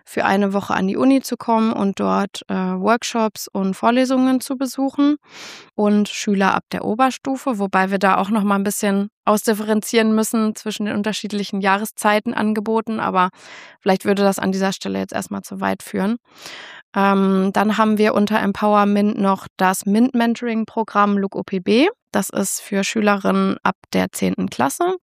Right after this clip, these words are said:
Und wir haben das N-R-W-Technikum. Das ist ein duales Berufs- und Studienorientierungsprogramm für Fachabiturientinnen und Abiturientinnen nach der Schulzeit, ähm, bei dem sie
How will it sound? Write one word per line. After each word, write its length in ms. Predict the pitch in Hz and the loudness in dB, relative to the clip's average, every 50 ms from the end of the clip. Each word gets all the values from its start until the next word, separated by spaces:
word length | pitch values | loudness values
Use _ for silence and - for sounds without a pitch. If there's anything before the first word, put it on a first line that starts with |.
| _ - - - - - - - - - - - _ _ _ | _ -20 -18 -16 -14 -14 -14 -14 -16 -18 -20 -20 _ _ _
Und 560 | - 233 233 247 247 254 254 254 254 - - - | 2 4 4 4 4 4 4 2 0 -2 -6 -2
wir 100 | 214 220 208 | 0 2 2
haben 120 | 208 208 | 2 2
das 140 | 214 208 - | 0 0 -2
N-R-W-Technikum. 920 | - 190 190 185 214 294 - - 294 262 - 269 262 - - 240 240 233 | -2 -2 -2 -2 -2 -2 -2 -2 -4 -2 -2 -4 -4 -2 -2 -2 0 0
Das 160 | 220 214 - - | -2 -2 -4 -6
ist 260 | - 208 190 - - | -8 -8 -8 -4 -2
ein 220 | 202 196 196 196 | 0 0 0 0
duales 480 | 196 - - - 196 196 196 202 208 - | -2 0 0 2 2 2 2 0 -2 -4
Berufs- 400 | - - 208 202 208 202 - - | -6 -6 -4 -4 -4 -4 -6 -6
und 140 | - 196 - | -8 -8 -6
Studienorientierungsprogramm 1500 | - - 220 214 214 - 214 196 196 196 202 - - 208 190 196 196 190 - - - - 202 - - 190 190 190 190 196 - - - - - - - _ | -4 -2 -2 0 0 0 -2 -2 -2 -4 -4 -6 -8 -8 -6 -6 -6 -8 -10 -12 -10 -8 -8 -2 0 0 0 0 -2 -4 -8 -14 -20 -20 -20 -20 -20 _
für 520 | - - - 226 202 202 196 190 190 190 202 | -18 -8 -4 0 2 4 4 4 4 2 0
Fachabiturientinnen 1600 | - - - 214 214 - - 202 196 190 202 196 - - 208 196 202 196 196 196 190 190 196 196 - 202 190 190 190 190 190 190 - | -2 -2 0 0 0 0 0 0 0 0 -2 -4 -4 -6 -4 -2 -2 0 0 0 0 0 -2 -2 0 0 2 2 2 2 2 0 0
und 480 | - - 190 185 185 180 185 - - - | 0 0 0 0 2 0 0 -2 -2 -2
Abiturientinnen 1080 | - 190 185 190 - - - - 190 190 196 196 196 196 - 196 190 190 190 185 185 - - - - - - - - _ - | -2 0 0 -2 -4 -6 -6 -2 0 2 4 4 2 2 0 0 2 2 2 2 0 -2 -4 -10 -18 -18 -18 -20 -20 _ -2
nach 180 | 185 175 - | -2 -2 0
der 140 | - 190 180 | -2 -4 -4
Schulzeit, 760 | 175 - 214 208 208 214 - - 196 190 196 190 190 - - - - | -4 0 0 2 0 0 0 -2 -2 0 0 0 -2 -4 -6 -8 -4
ähm, 440 | 196 185 185 185 185 180 185 190 196 | -4 -2 0 0 0 0 0 -2 -2
bei 140 | - 185 190 | 0 -2 0
dem 280 | 180 196 190 185 190 185 | 2 2 2 2 0 0
sie 300 | 180 185 185 180 185 | 0 0 0 0 -2